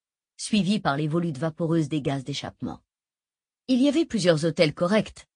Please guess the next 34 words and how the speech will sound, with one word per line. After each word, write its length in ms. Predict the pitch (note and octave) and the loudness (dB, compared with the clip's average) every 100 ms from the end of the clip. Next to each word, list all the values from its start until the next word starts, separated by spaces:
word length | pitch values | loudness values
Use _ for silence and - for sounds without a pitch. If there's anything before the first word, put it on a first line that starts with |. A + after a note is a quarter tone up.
| - | -8
près 160 | E3 | -4
de 80 | D3+ | 0
ma 100 | D3 | -2
banque, 400 | C#3+ A#2 - - _ _ _ _ _ - | -4 -8 -10 -18 _ _ _ _ _ 0
mais 180 | A#3 B3+ | 4 6
mon 140 | C4+ | 6
aspect 460 | C4+ B3+ - C4+ - | 2 0 -2 -2 0
échevelé 680 | A#3 G3+ A#3 G3 G#3+ B3 B3 _ _ _ _ - | -2 -2 -2 0 2 2 0 _ _ _ _ -4
et 100 | F3+ | 0
mon 160 | E3 | 2
absence 460 | D#3+ D#3+ - B3 C3+ | 0 -2 0 0 0
de 80 | C#3+ | -4
bagages 560 | C#3 D3+ F#3+ A3 G3+ G3+ _ _ _ _ - | -4 -4 -4 -4 -6 -8 _ _ _ _ -2
éliminaient 640 | C#4 C#4 C#4 C4+ C#4 C4+ | 2 4 4 4 2 -2
toute 200 | - F4 | -4 -6
possibilité 720 | - C4+ - G3+ G#3+ G#3+ G#3+ | -4 -4 0 0 0 -2 -4
d'y 120 | F#3 F#3 | -4 -6
trouver 400 | - F#3 F3+ - | -4 0 0 0
un 180 | F3 - | -4 -4
havre 320 | F3 D#3+ C#3+ | -4 -4 -4
pour 200 | D3+ D3+ | -8 -6
la 100 | C#3 | -6
nuit. 320 | C#3+ C3+ B2 _ _ _ _ _ _ _ - | -6 -6 -10 _ _ _ _ _ _ _ -2
J'ordonnai 440 | E3 D3+ E3 E3 | 0 4 2 2
en 100 | D3+ | 0
silence 440 | - E3+ E3 D3+ | -2 0 0 0
à 60 | G#2+ | -4
mon 120 | C3+ | -6
chauffeur 440 | C#3+ E3+ - G#3 D3+ | -6 -6 0 0 0
de 80 | |
prendre 300 | D3 D3+ D3 | -4 -6 -4
une 120 | D#3 D#3 | -2 0
voie 180 | D3+ - | -2 -4
express 600 | G3 - - A3 A#3+ - | -6 -8 -6 -4 -4 -8